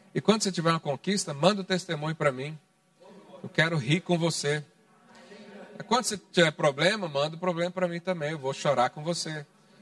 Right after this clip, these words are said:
Mas eu prefiro rir com quem ri, né? Mas eu choro também se precisar. Mas olha o que que diz em primeira Timóteo um, verso onze. Esse versículo impactou minha vida.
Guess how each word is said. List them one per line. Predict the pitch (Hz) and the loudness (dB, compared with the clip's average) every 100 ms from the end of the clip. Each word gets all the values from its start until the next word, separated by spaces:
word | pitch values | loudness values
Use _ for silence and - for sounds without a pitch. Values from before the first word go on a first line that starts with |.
| - | -8
Mas | - | 0
eu | 127 | 0
prefiro | 135 139 - 156 | 0 -6 -4 -4
rir | 131 135 151 | -2 -4 -4
com | 160 | -8
quem | 156 175 | -6 -4
ri, | 156 127 117 | -4 -4 -6
né? | 117 - - - - - - - - - - - - - - - - - | -8 -16 -18 -18 -16 -14 -14 -14 -14 -14 -16 -16 -16 -18 -20 -20 -16 0
Mas | 117 | 2
eu | |
choro | 147 - 147 | 2 6 6
também | 151 175 160 160 | 6 0 2 -2
se | - | -4
precisar. | 165 - 170 139 101 _ _ _ _ - - - | -4 -4 2 2 0 _ _ _ _ -20 -20 -10
Mas | - 208 - | 0 0 2
olha | 262 285 | 0 0
o | |
que | 240 | -2
que | 220 185 | -2 -2
diz | 151 220 151 | 0 0 0
em | |
primeira | 147 165 165 175 | 0 2 4 4
Timóteo | 160 147 139 160 139 135 131 | 2 -4 0 0 0 -4 -2
um, | 156 127 90 131 _ _ _ _ _ _ _ _ _ _ _ _ | -2 -2 -8 -16 _ _ _ _ _ _ _ _ _ _ _ _
verso | 107 131 - 123 | 2 2 2 -4
onze. | 123 120 82 82 _ _ _ _ _ _ _ _ _ _ _ _ _ _ _ _ _ _ _ _ _ _ _ _ _ _ _ _ _ _ _ _ _ _ - | -2 -2 -4 -14 _ _ _ _ _ _ _ _ _ _ _ _ _ _ _ _ _ _ _ _ _ _ _ _ _ _ _ _ _ _ _ _ _ _ 4
Esse | 175 165 | 4 4
versículo | 151 139 160 160 165 | -2 -2 -2 -4 -6
impactou | 151 156 147 - 165 | 0 0 0 0 -2
minha | 156 127 | 0 -4
vida. | 107 104 85 | -2 -4 -6